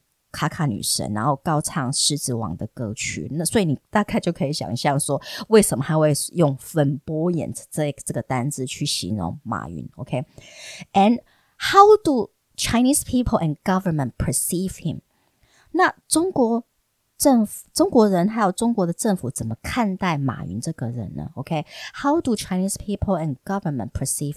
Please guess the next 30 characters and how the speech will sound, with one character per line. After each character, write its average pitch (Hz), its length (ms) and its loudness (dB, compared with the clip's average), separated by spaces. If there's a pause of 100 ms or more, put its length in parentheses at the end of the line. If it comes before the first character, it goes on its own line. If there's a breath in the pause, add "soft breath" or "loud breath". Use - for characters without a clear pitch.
him? - 140 -10 (720 loud breath)
Well, 262 200 2 (320 loud breath)
Jack 359 300 6
Ma 302 380 2
has 208 280 2 (120)
been 226 220 4
an 190 180 2
inspiration 185 960 0
to - 180 -2
a 165 140 4
lot 247 500 2
of 269 140 -2
entrepreneurs, 190 1040 -2 (340)
both 214 260 2
inside 202 580 -2
and 151 160 -2
outside 147 460 -4
China. 139 540 -2 (680 soft breath)
And 180 180 0
his 240 200 0
company 349 600 2
or 214 180 6
companies 240 680 2
like 202 200 0
his 165 380 0 (320 soft breath)
has 185 200 2
become 196 540 -2
a 165 120 -2
national 165 760 0
pride. 131 640 -4